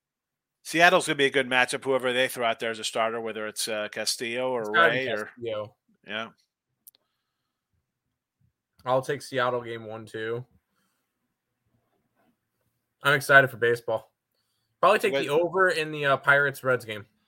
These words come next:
Speaker 1: I'm gonna, I'll take, I'll take the Giants 'cause they're gonna be a two-to-one dog probably 'cause it's the Yankees.
Speaker 2: Probably, probably.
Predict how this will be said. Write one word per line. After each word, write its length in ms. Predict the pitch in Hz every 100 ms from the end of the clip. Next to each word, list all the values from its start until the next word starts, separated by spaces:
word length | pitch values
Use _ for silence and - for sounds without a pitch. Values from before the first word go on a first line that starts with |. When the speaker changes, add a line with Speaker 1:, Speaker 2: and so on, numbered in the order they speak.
| _ _
Speaker 1:
I'm 140 | 127 147
gonna, 140 | 175
I'll 180 | 143 160
take, 340 | 160 185 175 -
I'll 140 | 147 151
take 260 | 170 165
the 80 | 151
Giants 840 | 131 135 151 170 196 190 - - - _ _ _ _ _ -
'cause 140 | -
they're 140 | 131 139
gonna 180 | 143
be 200 | 139 139
a 100 | 135
two-to-one 420 | 127 156 143 135 127
dog 240 | 110 104
probably 300 | 113 104 107
'cause 160 | 110 101
it's 180 | -
the 140 | - 104
Yankees. 560 | 95 92 - 104 - -
Speaker 2:
Probably, 440 | 220 135 113 131
probably. 460 | - 139 117 110